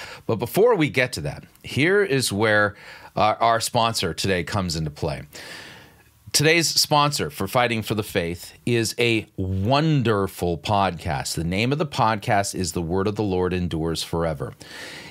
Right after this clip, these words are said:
If you need a resource to hear God's word rightly exegeted, pointing us to Jesus Christ, this is the podcast. It is a daily podcast, and it is chock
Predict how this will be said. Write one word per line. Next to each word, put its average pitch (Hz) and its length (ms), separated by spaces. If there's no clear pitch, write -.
If 143 420
you 120 460
need 113 560
a 110 140
resource 104 640
to 85 260
hear 135 480
God's 117 420
word 87 420
rightly 113 880
exegeted, 85 880
pointing 147 600
us 131 220
to 127 120
Jesus 101 480
Christ, 85 580
this 107 640
is 117 240
the 110 100
podcast. 107 760
It 101 120
is 92 160
a 85 60
daily 92 440
podcast, 113 800
and 120 200
it 113 140
is 104 260
chock 120 600